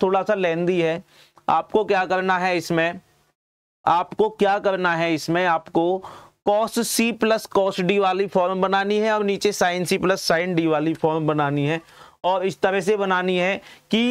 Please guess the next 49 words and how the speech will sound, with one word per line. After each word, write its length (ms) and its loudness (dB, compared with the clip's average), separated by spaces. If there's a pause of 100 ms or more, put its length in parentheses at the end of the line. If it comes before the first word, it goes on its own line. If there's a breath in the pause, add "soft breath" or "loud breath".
(140)
एंगल्स 520 0
का 180 2
हाफ 400 -2
हो 140 0
जाए, 280 0
एंगल्स 520 -2
का 160 0
हाफ 300 -2
हो 120 0
जाए। 300 0 (340 loud breath)
जैसे 280 0
यहाँ 200 0
पे 140 0
फ़ोर 360 0
एक्स 200 -2
प्लस 320 0
थ्री 240 2
एक्स 220 -4
सेवन 420 0
एक्स 280 0
upon 400 0
टू, 200 -2 (280)
हाफ 320 -2
नहीं 260 0
होगा। 320 0 (340 loud breath)
तो 60 0
हम 140 -2
क्या 140 2
करेंगे 260 -2
बेटा, 340 0
cos 300 0
थ्री 220 2
एक्स 220 -4
को 120 0
साइड 300 0
में 160 -2
कर 120 2
देंगे, 400 -2 (360 loud breath)
यहाँ 240 2
पे 160 0
हम 260 -4
इसको, 540 -2 (140)
इस 220 -2
थ्री 220 0
को 120 2
साइड 300 0
में 140 -2
कर 160 0
देंगे, 380 -2